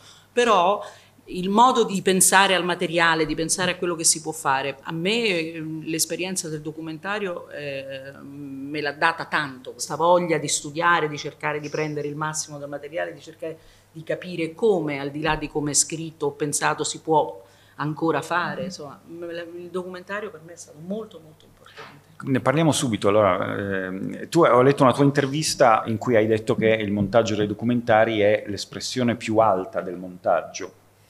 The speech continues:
Speaker 2: Per entrare un po' nel tecnico, no? Il fatto di lavorare a un film di finzione ha, anche dal punto di vista del montatore, diciamo, delle regole, nel senso che tu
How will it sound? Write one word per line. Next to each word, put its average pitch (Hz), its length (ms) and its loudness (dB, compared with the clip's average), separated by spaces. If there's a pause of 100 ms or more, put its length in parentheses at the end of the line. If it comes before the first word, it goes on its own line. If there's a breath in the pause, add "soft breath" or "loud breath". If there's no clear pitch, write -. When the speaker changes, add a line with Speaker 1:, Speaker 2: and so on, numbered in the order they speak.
(180)
Speaker 2:
Per 143 140 4
entrare 165 360 6
un 139 140 4
po' 147 80 2
nel 127 260 2
tecnico, 104 540 -8
no? 123 240 0 (220)
Il - 100 -6
fatto 160 220 2
di 139 100 6
lavorare 131 320 8
a 127 40 6
un 120 80 4
film 139 120 0
di 131 80 2
finzione 123 500 4
ha, 117 380 6
anche 120 240 -2
dal 101 120 0
punto 107 180 -4
di 113 80 0
vista 110 120 2
del 98 80 4
montatore, 107 440 2
diciamo, 95 240 -4
delle 95 240 2
regole, 90 420 0
nel 98 100 -12
senso 101 220 -10
che 95 80 -6
tu 117 180 -10